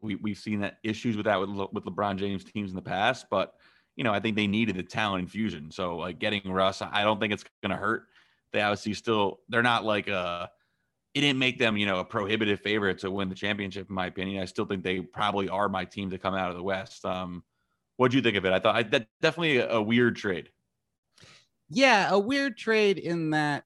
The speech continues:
Speaker 2: they ha-, they still have Schroeder, correct?
Speaker 1: Well, he's a free agent who they, they probably won't be able to bring him back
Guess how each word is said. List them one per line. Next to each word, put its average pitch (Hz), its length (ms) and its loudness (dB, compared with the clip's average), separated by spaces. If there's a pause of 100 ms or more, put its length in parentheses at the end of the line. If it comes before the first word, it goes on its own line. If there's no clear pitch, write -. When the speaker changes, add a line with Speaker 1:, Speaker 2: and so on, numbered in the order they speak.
(140)
Speaker 2:
they 147 100 4
ha-, 175 280 2
they 151 120 2
still 220 200 4
have 202 260 2 (440)
Schroeder, 113 800 0 (260)
correct? 127 520 2 (880)
Speaker 1:
Well, 123 420 4
he's 143 220 -2
a 131 60 -2
free 131 280 2
agent 113 300 2
who 110 80 2
they, 104 180 2
they 107 140 0
probably 113 280 2
won't 110 160 0
be 110 60 2
able 101 80 2
to 92 60 0
bring 98 140 -4
him 87 80 -6
back 82 320 -8